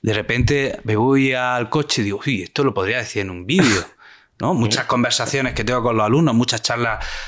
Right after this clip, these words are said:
Speaker 1: que les doy a los alumnos, eh, sobre técnicas de estudio, sobre motivación, sobre su futuro. Digo,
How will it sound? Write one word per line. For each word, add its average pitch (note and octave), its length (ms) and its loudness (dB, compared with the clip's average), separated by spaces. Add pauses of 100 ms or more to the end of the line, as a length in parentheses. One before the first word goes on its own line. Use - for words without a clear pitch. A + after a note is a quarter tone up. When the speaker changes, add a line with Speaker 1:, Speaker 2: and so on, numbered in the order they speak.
(120)
Speaker 1:
que - 100 -2
les G#2 160 2
doy A#2+ 120 2
a A#2 60 0
los A2+ 120 2
alumnos, C#3+ 600 2 (640)
eh, A2 180 0
sobre G2+ 260 -2
técnicas A#2 340 -2
de G2+ 80 -2
estudio, C3 560 2
sobre A2+ 260 0
motivación, A2+ 840 0
sobre G#2+ 480 0
su - 160 -2
futuro. D3 500 2
Digo, F#2+ 300 0